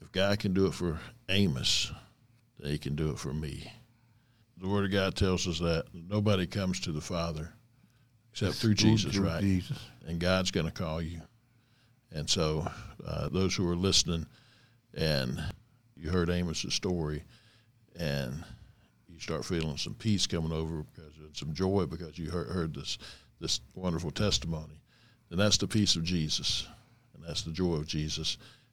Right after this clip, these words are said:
Speaker 1: And he wants to just flood you with his love, with peace, and with joy. And the salvation is, is available today. You just call on the name of Jesus.
Speaker 2: Yes.
Speaker 1: The Word of God tells us in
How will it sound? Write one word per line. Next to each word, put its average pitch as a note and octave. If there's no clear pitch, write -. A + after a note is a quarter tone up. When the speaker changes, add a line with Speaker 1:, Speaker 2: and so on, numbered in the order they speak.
Speaker 1:
And D#2
he G2
wants G2
to -
just -
flood D#2+
you C#2+
with D#2
his C2
love, D2
with D#2+
peace, E2+
and -
with -
joy. D#2+
And C2
the D2+
salvation F2+
is, D2+
is D#2+
available D#2+
today. C#2+
You D#2
just D#2
call F2
on F2
the E2+
name E2+
of D#2+
Jesus. D#2+
Speaker 2:
Yes. -
Speaker 1:
The -
Word E2
of D#2
God D2+
tells F2
us D#2
in D#2